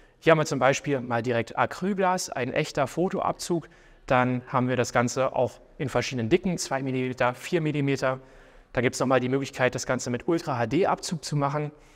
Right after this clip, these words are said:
Und dann haben wir hier aber auch einen Direktdruck, zum Beispiel auf Alu-Dibond. Und da sieht man direkt, dass das halt viel weniger reflektiert, aber auch die Farben ein kleines bisschen anders rüberkommen. Und das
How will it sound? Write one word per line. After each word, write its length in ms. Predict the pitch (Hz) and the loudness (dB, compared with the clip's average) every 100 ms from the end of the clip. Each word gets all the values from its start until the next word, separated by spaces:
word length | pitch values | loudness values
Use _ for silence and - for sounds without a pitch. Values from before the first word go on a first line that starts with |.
| - - | -20 -10
Und 140 | 170 160 | 0 4
dann 120 | 180 | 4
haben 140 | 185 | 4
wir 60 | 180 | 4
hier 180 | 175 170 | 6 6
aber 160 | 165 | 6
auch 140 | 165 - | 2 0
einen 200 | 147 139 | 0 2
Direktdruck, 580 | 131 175 - 151 - - | 2 2 0 -6 -6 -4
zum 120 | 131 | 2
Beispiel 280 | 127 - 135 | 2 2 0
auf 120 | - | 4
Alu-Dibond. 440 | 147 135 117 117 | 4 4 0 0
Und 40 | 123 | 0
da 100 | 120 | 0
sieht 140 | 170 | 0
man 140 | 175 | -2
direkt, 320 | 135 135 156 - - - | 0 0 0 -6 -20 -6
dass 180 | 127 - | -4 0
das 260 | 135 - | 0 0
halt 200 | 131 - - _ _ | -6 -8 -12 _ _
viel 500 | - - 170 165 147 | -14 -2 0 0 0
weniger 380 | 139 151 139 127 | 0 2 2 0
reflektiert, 600 | 127 - 120 - 190 - - - - _ | 0 -4 -6 2 2 2 -6 -20 -20 _
aber 360 | 117 143 196 - | 4 6 6 4
auch 300 | 185 - - | 2 -2 -6
die 100 | 131 | -6
Farben 580 | - 113 120 175 226 220 | -4 -4 -2 0 0 0
ein 100 | 165 | -4
kleines 440 | - 123 156 175 - | -2 0 0 0 -2
bisschen 320 | 160 156 156 - | -4 -4 -6 -10
anders 460 | 135 139 139 139 - - | -4 0 0 -2 -8 -4
rüberkommen. 560 | 147 156 123 - 104 101 - - - | 0 2 0 0 -4 -6 -12 -20 -4
Und 100 | 123 | 0
das 240 | 131 - | 0 -2